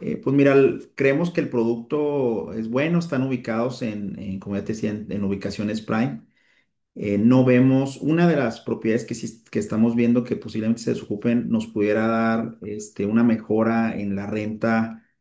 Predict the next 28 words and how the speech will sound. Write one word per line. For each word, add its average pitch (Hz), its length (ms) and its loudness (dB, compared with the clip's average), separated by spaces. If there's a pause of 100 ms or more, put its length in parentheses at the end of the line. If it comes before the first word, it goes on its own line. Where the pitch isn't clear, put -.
(120)
nueva 120 600 2 (600)
por 95 120 -2
así 95 200 -4
decirlo, 123 600 -2
este, 92 680 -8
dado 101 280 0
las 95 160 -4
condiciones 98 500 -2
actuales 107 380 0
del 104 120 2
mercado. 127 640 -2 (640)
Eh, 90 640 -6 (320)
en 104 160 -10
el 101 160 -6
caso 123 380 2
de 113 120 4
que 101 420 -2
llegáramos 107 540 -2
a 107 40 -6
un 104 100 -6
acuerdo 110 460 -2
con 101 180 -6
el 95 140 -4
inquilino, 98 1000 -2 (140)
eh, - 60 -10
de 98 240 -6
First 110 340 2
Brand, 110 400 0